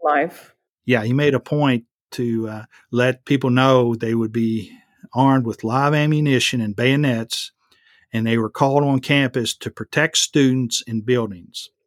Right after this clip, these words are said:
Speaker 1: Yeah. So what was the sentiment, though, like? I mean, I know that people were sad about the shootings in Kent State and, and the reaction, and, but were, was the general public supportive of the protesters, or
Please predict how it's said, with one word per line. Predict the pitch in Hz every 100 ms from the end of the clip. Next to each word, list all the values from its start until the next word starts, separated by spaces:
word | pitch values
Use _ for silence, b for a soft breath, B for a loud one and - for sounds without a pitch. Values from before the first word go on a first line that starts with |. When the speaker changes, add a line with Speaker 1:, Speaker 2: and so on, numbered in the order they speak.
| _
Speaker 1:
Yeah. | 202 185 165 175 - _ _ _ - B
So | B 240
what | 240 -
was | 254 240
the | 220
sentiment, | - 233 208 160 -
though, | 160
like? | 156 135 151 -
I |
mean, | 175 156 156 139 _ _
I | 185
know | 175 180 180
that | 170 -
people | 185 151
were | 151
sad | - 165 156
about | 139 143
the | 165
shootings | - 185 170 160 147
in | -
Kent | - -
State | - 185 180 180
and, | - 254 -
and | - - 190 - - _ _ _ 220
the | 165
reaction, | 147 143 151 160 - - 175 156 160 160
and, | 160 196 - b b b b b b -
but | 165 - 185
were, | 190 190 190 - - _ _ _ - _ _ -
was | 185 202 202
the | 196
general | 190 208 202 185
public | - 202 185 175 170
supportive | - 185 - 208 202 202 196 202
of | - 185 190 196
the | 190
protesters, | - 196 - 208 - 202 190 202 -
or | - 160 156 156 151 147 -